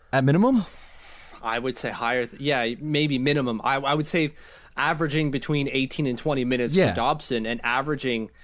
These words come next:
Speaker 2: fifteen to eighteen minutes for, for Wahlstrom, I would think. And maybe that's a little bit on the high side, so someone might have heard that and be like, "Whoa, that's a little high." It, it, you might be right, but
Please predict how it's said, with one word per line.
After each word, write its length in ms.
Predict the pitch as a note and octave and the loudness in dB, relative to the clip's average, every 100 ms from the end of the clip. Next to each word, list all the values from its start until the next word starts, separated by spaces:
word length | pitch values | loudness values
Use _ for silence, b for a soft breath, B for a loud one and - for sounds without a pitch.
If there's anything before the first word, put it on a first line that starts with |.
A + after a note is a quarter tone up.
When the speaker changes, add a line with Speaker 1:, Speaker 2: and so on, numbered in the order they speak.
| b b b b - - - | b b b b -20 -20 -20
Speaker 2:
fifteen 720 | - - - C3+ - C3 C3+ | -16 -6 -2 -2 -2 -2 -2
to 160 | C3 A#2 | -2 -2
eighteen 360 | A#2 - A#2 | -2 -2 -2
minutes 300 | G#2+ A#2 A2 | -2 -2 -4
for, 260 | - A2+ G#2 | -6 -6 -6
for 220 | - A2 | -4 -4
Wahlstrom, 480 | G2 A2 C#3+ - G2+ | -2 -2 -2 -4 -4
I 100 | G#2 | -4
would 160 | G2 - | -4 -4
think. 260 | A#2+ G2+ | -4 -4
And 280 | A#2+ C3 C3+ | -8 -10 -4
maybe 280 | E3+ G#3+ G3 | 0 2 2
that's 220 | D3+ D3 | 0 -2
a 60 | C3 | -2
little 240 | B2 A#2 | -2 -2
bit 80 | A2+ | -2
on 60 | |
the 80 | A2 | -4
high 300 | G#2 G#2 G#2 | -2 -2 -2
side, 300 | G2 A2+ A#2 | -2 -2 -2
so 100 | - | -4
someone 280 | A#2 B2 A#2 | -4 -4 -4
might 160 | A2 A2 | -4 -4
have 100 | - | -6
heard 160 | A#2 | -4
that 80 | A2+ | -4
and 100 | A2 | -4
be 60 | A2 | -6
like, 140 | A2 | -6
"Whoa, 420 | G#3 E4 D#4+ C#4 | -2 2 4 4
that's 220 | C4+ B3 | 2 0
a 40 | B3 | 0
little 160 | A#3 | 0
high." 260 | E3+ F3+ F3+ | 2 2 0
It, 200 | F#3 D3+ | -2 -4
it, 140 | D#3 D#3 | -6 -4
you 140 | F3 | -2
might 200 | E3+ D#3+ | -2 -2
be 80 | D3+ | -2
right, 400 | B2 A#2 A2 - | -2 -2 -2 -4
but 240 | - G#2 | -6 -6